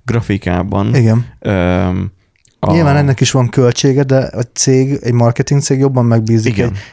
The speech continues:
Speaker 2: egy, egy, ö, designer stúdióban, vagy egy design stúdióban, mint, ö, egy influencerben.
Speaker 1: És ez a borítókép is C G I?
Speaker 2: Igen.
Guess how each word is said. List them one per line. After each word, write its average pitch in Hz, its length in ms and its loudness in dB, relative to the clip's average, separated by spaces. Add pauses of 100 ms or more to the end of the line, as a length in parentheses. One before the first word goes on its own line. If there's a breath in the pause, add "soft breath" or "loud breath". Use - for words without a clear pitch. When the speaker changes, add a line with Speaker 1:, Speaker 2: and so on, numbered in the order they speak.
Speaker 2:
egy, 117 160 0
egy, 110 100 0
ö, 117 120 4
designer 117 520 2
stúdióban, 117 720 2
vagy 110 100 2
egy 107 60 2
design 113 280 2
stúdióban, 123 720 2 (340 loud breath)
mint, 117 300 0
ö, 113 240 4
egy 107 140 -2
influencerben. 113 600 2
Speaker 1:
És 113 80 2
ez - 60 2
a 98 40 -4
borítókép 104 640 -2
is 113 120 0
C - 60 -12
G 113 180 0
I? 110 100 0
Speaker 2:
Igen. 110 420 0